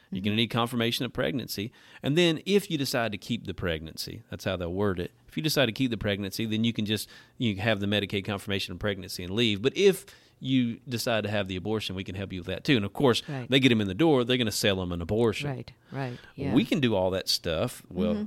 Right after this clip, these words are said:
Speaker 1: not we, but Help Pregnancy Center. And,
Speaker 2: Right.
Speaker 1: and a lot of pregnancy centers can do that stuff. Give her Medicaid confirmation of pregnancy. So
Speaker 2: Right.
Speaker 1: she don't feel like she has to be in the abortion clinic and ultimately get pitched an abortion by
Speaker 2: Yeah,
Speaker 1: them.
Speaker 2: yeah.
Speaker 1: You know, they lay out a, a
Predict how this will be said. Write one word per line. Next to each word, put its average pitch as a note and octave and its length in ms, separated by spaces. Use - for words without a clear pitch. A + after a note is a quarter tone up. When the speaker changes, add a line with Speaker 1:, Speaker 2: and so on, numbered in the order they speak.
Speaker 1:
not F2 160
we, G#2+ 360
but F#2 160
Help G#2+ 200
Pregnancy B2 500
Center. F2+ 320
And, G2 140
Speaker 2:
Right. D#3 160
Speaker 1:
and G2 100
a G2 60
lot G#2 160
of G2+ 80
pregnancy B2 400
centers G2 320
can F#2+ 140
do F#2 160
that F#2 160
stuff. - 320
Give G#2 160
her G#2+ 80
Medicaid G2+ 480
confirmation F#2+ 560
of - 80
pregnancy. A2 560
So - 160
Speaker 2:
Right. G2 120
Speaker 1:
she G2 120
don't G#2 160
feel G#2 160
like F#2+ 160
she F#2 120
has B2+ 260
to G#2+ 100
be F#2+ 200
in E3 140
the C#3 80
abortion A#2 400
clinic G#2+ 260
and G2 120
ultimately G2+ 400
get G2+ 160
pitched - 340
an G2+ 80
abortion G2 500
by E2+ 160
Speaker 2:
Yeah, - 140
Speaker 1:
them. F2+ 240
Speaker 2:
yeah. D3 360
Speaker 1:
You G#2 120
know, F2+ 80
they G2 160
lay F#2+ 240
out F2+ 160
a, E2 180
a F2 100